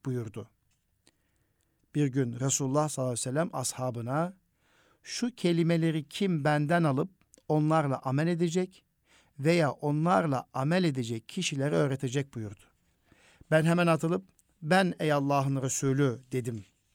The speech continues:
Resulullah sallallahu aleyhi ve sellem elimden tuttu ve şu beş şeyi saydı. Bir, haramlardan sakınırsan Allah'ın en abid kulu olursun.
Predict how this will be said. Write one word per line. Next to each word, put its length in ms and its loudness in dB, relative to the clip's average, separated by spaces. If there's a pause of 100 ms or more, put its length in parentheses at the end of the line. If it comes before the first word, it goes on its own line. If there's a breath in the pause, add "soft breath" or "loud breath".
(460 soft breath)
Resulullah 420 0
sallallahu 180 -2
aleyhi 220 -4
ve 40 -6
sellem 160 -6
elimden 300 -4
tuttu 360 -6
ve 100 0
şu 200 -6
beş 180 0
şeyi 360 -2
saydı. 440 -8 (280)
Bir, 380 2 (760 soft breath)
haramlardan 680 2
sakınırsan 1040 -2 (220)
Allah'ın 520 -2
en 220 -6
abid 480 -2 (100)
kulu 220 -6
olursun. 420 -8